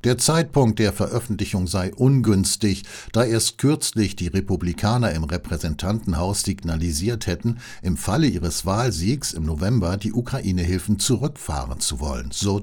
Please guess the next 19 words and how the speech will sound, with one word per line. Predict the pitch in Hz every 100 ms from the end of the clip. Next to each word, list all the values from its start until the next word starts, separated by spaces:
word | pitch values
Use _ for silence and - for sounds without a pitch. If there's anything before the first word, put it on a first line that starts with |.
| -
Jayapal. | - 123 - - - - - _ _ _ _ _ -
Das | 147 -
sei | 127
nicht | 113 131 -
die | 104
Position | 82 92 82 78 - 95 80
der | 73
Demokraten, | 71 69 - 104 82 - - -
das | - -
Schreiben | - 117 113 113 123
habe | 113 113 104
aber | 104
danach | 113 113 107 -
ausgesehen. | 127 - - - - - - - - -
Deshalb | 156 156 160 110
habe | 110 107
man | 107 113
es | 98 -
zurückgezogen. | - 120 90 - - - - 69 67